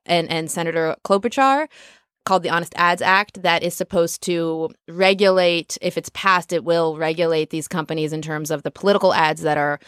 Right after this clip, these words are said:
on their platforms. And that's something that bill came up, uh, a few times over the course of the hearings as well. Uh, it looks like a number of senators actually do support it. We'll see if it gains momentum, you know, following, following the disclosures that we learned. Also today in the House hearing,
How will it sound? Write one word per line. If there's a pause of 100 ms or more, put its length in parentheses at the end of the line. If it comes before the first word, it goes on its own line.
(160)
on
their
platforms. (160)
And
that's
something
that
bill
came
up,
uh,
a
few
times
over
the
course
of
the
hearings
as
well. (240)
Uh,
it
looks
like
a
number
of
senators
actually
do
support
it.
We'll
see
if
it
gains
momentum, (480)
you
know,
following,
following
the
disclosures
that
we
learned.
Also
today
in
the
House
hearing,